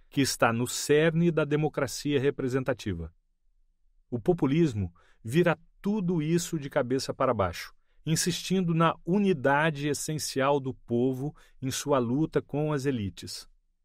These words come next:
Como Jan Werner Miller afirma, o populismo se equipara a uma determinada imaginação moralista da política, um modo de perceber o mundo político que coloca um povo moralmente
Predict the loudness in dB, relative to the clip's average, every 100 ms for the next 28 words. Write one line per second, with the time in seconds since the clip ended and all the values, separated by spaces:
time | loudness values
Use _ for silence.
0 | _ _ 2 4 6 4 4 4 4 4
1 | 4 2 4 4 4 4 4 2 2 2
2 | 0 -6 -18 _ -6 2 4 6 4 6
3 | 4 4 4 2 2 0 2 4 6 4
4 | 4 2 4 4 4 2 4 4 4 4
5 | 2 0 2 2 2 2 2 0 0 -2
6 | -2 0 2 4 4 4 4 0 0 -2
7 | -2 0 -2 -4 -6 -14 -18 _ _ _
8 | -2 2 6 6 4 0 -4 2 2 4
9 | 2 2 4 4 4 2 0 -2 0 0
10 | -2 -4 -8 -8 _ _ -8 2 4 4
11 | 4 2 2 2 2 2 2 4 4 4
12 | 4 2 -2 -6